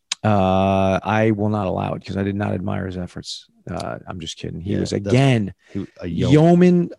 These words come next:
Speaker 1: on steroids at G T E twenty-one.
Speaker 2: He was
Speaker 1: What is up with Flight Nurse? He's, he and Tom Selleck, last two Americans wearing mustaches,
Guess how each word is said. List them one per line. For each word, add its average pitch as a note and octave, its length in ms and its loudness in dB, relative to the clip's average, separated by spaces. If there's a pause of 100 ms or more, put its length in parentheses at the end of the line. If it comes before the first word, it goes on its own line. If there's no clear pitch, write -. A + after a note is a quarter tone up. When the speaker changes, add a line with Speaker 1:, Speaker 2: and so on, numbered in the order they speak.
Speaker 1:
on C3 300 0
steroids C#3 1120 2 (140)
at C3+ 320 0
G C#3+ 180 0
T F3 220 0
E D#3 40 -2
twenty-one. F#3 540 2
Speaker 2:
He E3+ 40 6
was A3+ 80 8
Speaker 1:
What - 60 4
is E4 240 2
up F#3 200 2
with G3 140 2
Flight A3+ 340 -10
Nurse? G#2+ 280 -4 (720)
He's, D#3 300 -4 (120)
he G#3+ 460 2
and D3 160 0
Tom E3+ 240 0
Selleck, F3+ 400 2
last F3 400 -4
two E3+ 160 0
Americans D#3 520 -4
wearing C3+ 240 -6
mustaches, C#3 680 -6